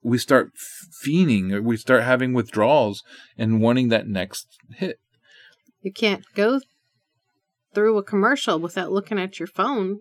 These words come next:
Speaker 2: while the commercial is playing on the screen.
Speaker 1: Right, and God forbid you end up in the bathroom without your phone.
Speaker 2: <laughs> Right.
Speaker 1: Oh, my goodness,
Speaker 2: There's only
Speaker 1: it's
Speaker 2: so many
Speaker 1: torture.
Speaker 2: times you can read a shampoo bottle.
Speaker 1: <laughs> But, uh, but this, this verse, it's much more than just going out into the fields and laboring or,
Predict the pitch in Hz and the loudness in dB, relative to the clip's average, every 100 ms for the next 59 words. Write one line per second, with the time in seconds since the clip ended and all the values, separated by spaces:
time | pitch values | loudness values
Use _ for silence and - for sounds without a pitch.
0 | _ - 185 185 190 185 196 240 285 190 | _ -10 -6 -6 -6 -6 -4 -4 -4 -6
1 | 196 - 185 220 233 240 254 - - 302 | -8 -6 -4 -4 -6 -8 -10 -10 -8 0
2 | 123 151 151 - 110 107 104 95 107 113 | 4 6 6 2 0 0 0 -4 -2 0
3 | 143 - 110 92 135 139 113 110 104 - | 0 0 -2 2 2 4 4 2 0 -2
4 | 98 87 98 131 - 98 92 98 - - | -4 2 2 0 -2 -2 0 -2 -2 -4
5 | 117 135 82 - _ - 185 226 208 247 | 0 0 -2 -10 _ -6 -2 0 2 2
6 | - - 139 139 - - - - - - | 0 -2 2 4 2 -6 -14 -18 -8 2
7 | 143 135 107 185 185 208 190 190 180 196 | 4 4 2 0 0 0 4 8 8 6
8 | 196 196 196 180 180 151 139 156 170 190 | 4 2 2 -2 -4 -4 -2 -2 -2 0
9 | 196 196 196 165 151 139 143 139 - - | 0 0 2 2 2 2 2 2 0 -16
10 | - _ - 160 - 117 110 _ - 131 | -18 _ -10 -8 -8 -14 -20 _ 4 8
11 | 131 123 139 127 - 131 135 135 - 123 | 8 8 4 2 0 4 6 6 4 4
12 | 113 101 139 131 120 107 135 160 120 123 | 4 8 8 8 2 0 0 2 4 4
13 | 117 107 107 - 110 104 104 98 - 101 | 4 2 0 0 0 2 0 -2 -4 -8
14 | 95 107 107 101 101 95 101 104 101 101 | -4 2 2 4 2 2 4 4 2 0
15 | 98 98 | 0 -2